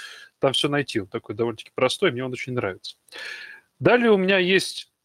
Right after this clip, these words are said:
Essential Anatomy – которым я... Ну, я просто люблю открывать, читать мы-, э, мышцы всякие, связки. Вот я там для себя одну мышцу, какую-нибудь одну связку, один нерв, вот я его всегда там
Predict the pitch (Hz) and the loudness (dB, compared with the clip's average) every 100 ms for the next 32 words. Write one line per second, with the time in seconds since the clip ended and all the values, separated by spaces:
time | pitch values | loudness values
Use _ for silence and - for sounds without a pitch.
0 | - 175 - 190 - 170 165 151 127 - | -2 0 4 4 4 4 6 4 0 -2
1 | 135 190 - _ - 131 139 135 127 123 | -6 -8 -10 _ -8 -4 -2 -2 0 -2
2 | 120 226 277 208 - 151 135 143 151 147 | 0 0 2 2 2 2 2 0 2 2
3 | - 170 233 - 127 123 - 196 190 143 | 2 2 0 -2 -2 -2 -2 -4 -2 -2
4 | 135 135 220 - - 147 151 127 123 - | -2 -2 -4 -6 -10 -2 -2 -2 -6 2
5 | 208 - 131 143 123 113 107 120 - 127 | 2 0 -2 0 0 -6 -8 -10 -8 0
6 | 120 - - - 143 127 160 196 233 - | 0 -2 -14 -2 0 2 2 2 0 0
7 | 135 147 - 135 120 127 135 - 208 220 | -2 -2 -2 -2 0 -2 -2 0 0 0
8 | - 131 123 131 143 208 - 113 139 147 | 0 0 0 -4 0 -2 -2 -8 -2 0
9 | 123 - 123 151 - - - _ - 107 | 0 0 0 0 -2 -20 -20 _ -10 -10
10 | 107 151 | -10 -20